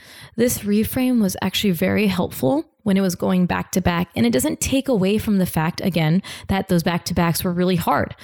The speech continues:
that we were missing work, that he was sick, the fever, the worry. But it really helps to kinda know that, "Okay, this is normal. I'm going to look out for what I need to look out for. I'm going to make sure that I'm not missing anything." And that's the stuff that I'll get into.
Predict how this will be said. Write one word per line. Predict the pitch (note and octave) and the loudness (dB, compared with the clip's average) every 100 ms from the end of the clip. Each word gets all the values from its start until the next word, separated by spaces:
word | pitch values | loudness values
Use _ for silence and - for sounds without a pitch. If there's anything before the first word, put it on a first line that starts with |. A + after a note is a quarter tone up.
| - | -6
that | - D#3 | -2 0
we | F#3 | 0
were | F3 | 2
missing | F3+ G#3 A#3 G3+ | 2 0 0 2
work, | F3+ F3+ F3 - | 2 2 0 -2
that | E3 | -2
he | F3+ | 2
was | F3 | 0
sick, | - A3 G3+ F#3+ F#3 | 0 0 0 0 -2
the | F3+ | -4
fever, | - A3 G#3 F#3+ F#3 | -2 0 0 2 2
the | E3 | 0
worry. | D#3+ E3+ F3+ G3 F#3+ - - - | 0 0 2 0 -2 -12 -16 -6
But | A#3+ | 0
it | A#3+ | 0
really | G#3+ A#3+ B3 | 2 2 2
helps | A#3+ G3+ - | 2 0 -2
to | - | -2
kinda | G3+ F3 | 0 2
know | E3+ E3+ | 2 2
that, | F3 - | 0 -2
"Okay, | - C#4+ G4 _ | -2 -2 -2 _
this | - - | -4 0
is | F3 | 2
normal. | A3+ C#4 - | 2 2 0
I'm | F3+ | 2
going | G#3 A3+ | 2 2
to | G#3 | 0
look | F#3+ F#3+ | 0 0
out | F#3+ F#3+ | -2 -2
for | - | 0
what | F3+ E3+ | 0 2
I | E3+ | 2
need | F3 | 2
to | - | -2
look | F3 - | -2 0
out | C#4 | -2
for. | - C4+ B3+ B3+ - - | 0 0 0 -2 -8 -8
I'm | - F#3 | 0 2
going | F#3 F3+ | 2 2
to | F3 | 2
make | E3+ | 0
sure | - F3+ | 0 0
that | E3 E3 | 0 0
I'm | - | 0
not | E3 D#3+ | 0 2
missing | C4 D4 C#4+ B3+ | 0 0 2 2
anything." | A#3+ B3 A#3 G3 | 2 2 2 2
And | |
that's | F3+ - | 2 0
the | F#3+ | -2
stuff | F#3 E3 | -2 0
that | E3+ | 0
I'll | D#3+ | 2
get | E3+ | 2
into. | G3+ B3+ - D#3+ | 2 0 2 0